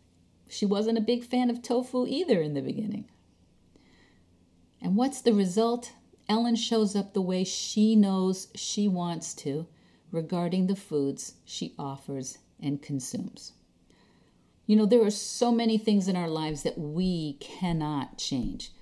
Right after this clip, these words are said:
but we can change our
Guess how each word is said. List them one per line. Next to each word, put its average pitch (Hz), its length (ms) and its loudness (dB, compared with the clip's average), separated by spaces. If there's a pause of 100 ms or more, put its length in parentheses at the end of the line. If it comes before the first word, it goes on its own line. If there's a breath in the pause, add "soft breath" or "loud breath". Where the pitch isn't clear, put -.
(480 soft breath)
but - 200 -6
we 226 320 2
can 175 640 -4
change 170 540 -2
our 165 280 -8